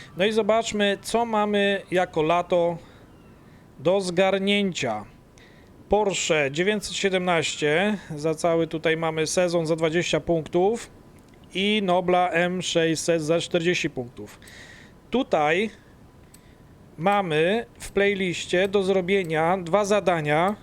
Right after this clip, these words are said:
które skupiają się na graczach, którzy mają dodatek D L C Hot Wheels, który teraz się ukazał.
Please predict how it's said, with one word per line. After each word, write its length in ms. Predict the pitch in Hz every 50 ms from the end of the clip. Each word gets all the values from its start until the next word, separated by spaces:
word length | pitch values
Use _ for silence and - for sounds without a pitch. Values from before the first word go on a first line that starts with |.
| - - - - - - - - -
które 400 | - - - 185 185 196 190 175
skupiają 600 | - - - 196 175 208 202 208 214 214 214 202
się 320 | - - 190 185 185 190
na 180 | 185 180 180 170
graczach, 420 | 175 190 196 208 208 - 220 -
którzy 420 | - - - 190 180 165 165 175
mają 580 | 175 170 175 180 185 190 190 185 180 180 185 180 - - - - - - - - - -
dodatek 540 | 147 175 185 180 202 220 226 - 208 180 170
D 80 | 170 190 190
L 100 | 185 175
C 220 | 165 - - 196 190
Hot 280 | - - 180 175 -
Wheels, 200 | 165 160 151 -
który 220 | - - 170 156 156
teraz 240 | 170 160 151 147 -
się 140 | - 175
ukazał. 580 | 160 151 - 160 151 139 165 175 185 208 226 214